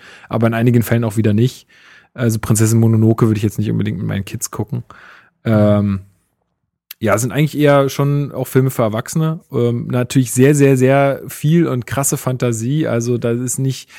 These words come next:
auch nicht so wie bei Herr der Ringe, Zwerge, Elfen und, äh, tralala, sondern das ist dann schon wirklich richtig abgefahren.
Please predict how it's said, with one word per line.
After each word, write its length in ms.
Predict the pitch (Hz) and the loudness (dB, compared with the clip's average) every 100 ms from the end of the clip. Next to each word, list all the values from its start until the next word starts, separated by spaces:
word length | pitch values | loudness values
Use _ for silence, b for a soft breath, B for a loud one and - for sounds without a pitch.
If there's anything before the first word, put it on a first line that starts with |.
| B - | B -8
auch 180 | 120 | -4
nicht 240 | 127 135 - | 0 -2 0
so 420 | 135 131 131 127 B B | 2 6 6 4 B B
wie 140 | 127 | -6
bei 180 | 123 123 | 0 2
Herr 140 | 117 123 | 2 2
der 160 | 123 | 4
Ringe, 300 | 123 147 143 | 4 4 2
Zwerge, 420 | 131 123 127 131 123 | 0 0 4 4 4
Elfen 600 | 127 131 139 139 135 135 | 2 0 0 0 0 -2
und, 380 | 123 123 123 - | -4 -4 -6 -6
äh, 220 | 117 120 | -6 -6
tralala, 560 | - 127 151 165 170 B B | -4 -2 0 0 -2 B B
sondern 360 | - 127 127 131 | -4 0 0 2
das 140 | 123 | 0
ist 140 | 135 - | 0 0
dann 80 | 131 | 0
schon 240 | 131 120 | 0 2
wirklich 260 | 123 - 113 117 | 2 2 0 2
richtig 360 | 160 - 123 - | 4 2 -2 -6
abgefahren. 680 | - 101 - 110 120 180 | -10 -10 -6 -2 0 -2